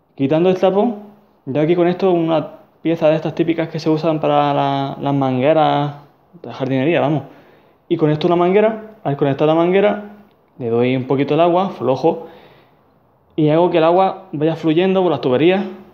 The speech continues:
y así voy arrastrando posibles restos de, de suciedad que se queden en las tuberías, que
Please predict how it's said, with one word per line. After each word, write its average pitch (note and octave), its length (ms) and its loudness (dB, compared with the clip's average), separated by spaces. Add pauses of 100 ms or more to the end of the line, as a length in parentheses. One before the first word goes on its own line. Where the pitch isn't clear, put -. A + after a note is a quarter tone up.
(320)
y D#3+ 80 -2
así D#3 220 0
voy D3 320 2
arrastrando E3 540 0
posibles C#3+ 760 -2 (680)
restos B2+ 440 -2
de, A2 580 -2
de - 140 -10
suciedad B2+ 380 -6
que C3+ 80 -2
se C#3 120 -4
queden C3+ 180 0
en C#3 60 -2
las C#3 140 -4
tuberías, E3 640 0
que A#2+ 280 0